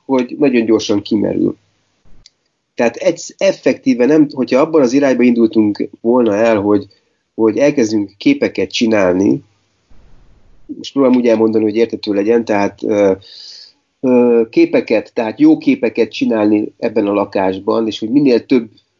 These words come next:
ö, oldalról mutassuk meg a lakást, akkor is egy húsz, húsz perc múlva ez kimerült volna.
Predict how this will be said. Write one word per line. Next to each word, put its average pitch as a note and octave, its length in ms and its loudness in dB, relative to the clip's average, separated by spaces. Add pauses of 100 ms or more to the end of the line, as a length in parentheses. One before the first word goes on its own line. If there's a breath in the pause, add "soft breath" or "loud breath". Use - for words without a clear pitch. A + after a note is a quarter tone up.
ö, G#2+ 560 2
oldalról A#2 600 0
mutassuk A#2+ 500 -4
meg G#2 160 -2
a A2 40 0
lakást, B2 540 -4 (200)
akkor D#3 400 0
is B2+ 140 -2
egy - 120 -2
húsz, - 540 0 (1700)
húsz D#3 220 2
perc G#2+ 360 -2
múlva A#2+ 420 0
ez - 160 -8
kimerült G2 500 -2
volna. - 340 -10